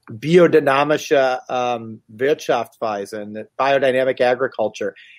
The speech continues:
anthroposophy. I found all sorts of files on this,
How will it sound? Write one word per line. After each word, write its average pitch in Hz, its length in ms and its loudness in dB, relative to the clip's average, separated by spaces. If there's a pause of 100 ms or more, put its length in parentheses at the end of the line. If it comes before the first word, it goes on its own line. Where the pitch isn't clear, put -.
anthroposophy. 143 1000 2 (240)
I 180 120 2
found 208 300 6
all 185 140 8
sorts 220 300 2
of 202 80 -4
files 240 420 6
on 117 220 -6
this, - 320 -20